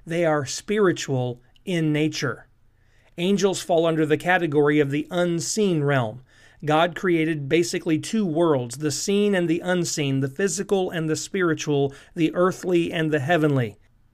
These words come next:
Just as we cannot see a magnetic field or an electric current passing through a wire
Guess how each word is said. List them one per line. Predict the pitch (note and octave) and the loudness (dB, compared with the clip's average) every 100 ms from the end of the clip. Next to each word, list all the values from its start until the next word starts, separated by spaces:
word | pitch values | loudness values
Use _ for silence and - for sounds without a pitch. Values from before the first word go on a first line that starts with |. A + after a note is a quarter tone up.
| _ _ - | _ _ -10
Just | C#3+ G3+ A3+ | 0 0 0
as | F#3 | -4
we | D#3 F3 | -4 -6
cannot | - F#3 F#3 - | -4 -4 -2 -4
see | G#3 | -2
a | E3 | -2
magnetic | D#3 E3+ E3+ E3 D#3+ D#3 | 0 -2 -2 -2 -2 -4
field | - G3 F3+ D3+ D#3+ - - - | -6 -4 0 0 0 -8 -20 -2
or | D#3+ D#3+ | 2 4
an | D3+ | 4
electric | D3 G3 - E3+ | 2 -2 -4 -6
current | - G3+ F#3+ F3 | -4 -2 -2 -2
passing | D#3 F3 F3 E3 | -2 -2 -2 -4
through | E3 D#3 | 0 0
a | C3+ | 0
wire | C#3+ D3+ E3 F3+ | 0 0 0 0